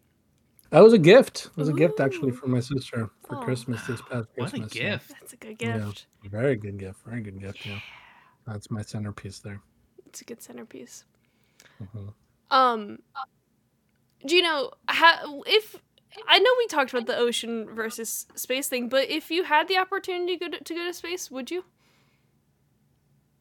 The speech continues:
Speaker 1: Man, that's a good question, dude. 'Cause I've, I've thought about it multiple times.
Speaker 2: Mm-hmm.
Speaker 1: Um, I think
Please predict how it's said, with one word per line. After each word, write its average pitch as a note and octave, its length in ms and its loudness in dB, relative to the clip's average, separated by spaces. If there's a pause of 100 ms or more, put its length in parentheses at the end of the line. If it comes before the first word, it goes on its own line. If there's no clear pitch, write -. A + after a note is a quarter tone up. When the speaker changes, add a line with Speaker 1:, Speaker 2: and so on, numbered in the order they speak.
(640)
Speaker 1:
Man, B2 240 -8
that's G#2+ 180 -12
a A#2+ 40 -10
good G2 220 -12
question, G2+ 420 -10
dude. F#2+ 180 -8 (1040)
'Cause B2 240 2
I've, B2+ 260 4
I've C#3+ 220 4
thought E3+ 260 8
about C3+ 280 6
it C3 60 2
multiple A#2 500 -2
times. G#2+ 720 -6
Speaker 2:
Mm-hmm. C4 220 -8
Speaker 1:
Um, G2+ 600 -6 (840)
I C3+ 140 2
think F#3+ 400 6